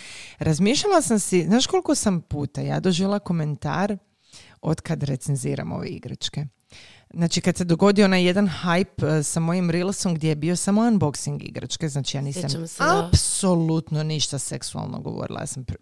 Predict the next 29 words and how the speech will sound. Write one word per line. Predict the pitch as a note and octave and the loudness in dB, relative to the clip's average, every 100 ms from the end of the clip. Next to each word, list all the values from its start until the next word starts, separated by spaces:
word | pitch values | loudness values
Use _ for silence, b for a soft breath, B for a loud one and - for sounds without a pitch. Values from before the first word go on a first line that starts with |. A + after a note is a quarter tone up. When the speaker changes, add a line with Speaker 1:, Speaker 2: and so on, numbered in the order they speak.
| - | -6
Speaker 1:
o-, | - - | -4 -4
a-, | - - | -8 -14
otvarala | E3+ D3 C#3+ D#3 F3 A#3 A3+ | -12 -10 -6 0 2 4 2
kutiju | - E3+ F3 G3+ | 0 -4 -2 -4
sa | - D3 | -4 -8
fucking | C#3+ C#3+ D#3+ | -8 -6 -4
Speaker 2:
Mm. | F#3 | -2
Speaker 1:
igračkom | F#3 F3+ F3+ F3 | -2 -2 -2 -4
i | D3+ | -4
objašnjavala | C3 - D3 C#3+ | -6 -6 -4 -6
šta | - | -8
ta | C#3 | -8
igračka | C#3 C#3+ C#3+ - | -8 -8 -6 -6
radi. | - - C3 C3+ b b b b b b b b b _ | -6 -8 -12 -16 b b b b b b b b b _
Dobila | D#3 F#3 A3+ G#3 | 4 6 8 6
sam, | G3+ | 4
znači, | F3+ D#3 | 2 2
to | - | 4
je | F#3 | 4
negdje | F#3 F3+ E3+ D#3+ | 6 4 4 4
očito | D3+ - - D3+ | 2 0 0 2
algoritam | D3+ D3+ D3+ D#3 D#3 C#3+ | 2 2 2 0 0 0
prepoznao | D3 - D#3 D3+ C#3 C#3+ | 0 2 2 2 0 0
kako | C3+ C#3+ | -2 -2
je | D3+ | -2
prepoznao | - - D#3 F3 F#3 | 0 2 2 4 2
i | |
prikazao | - D#3+ D#3 D3+ D#3 | 0 0 2 2 0
me | D3+ | 0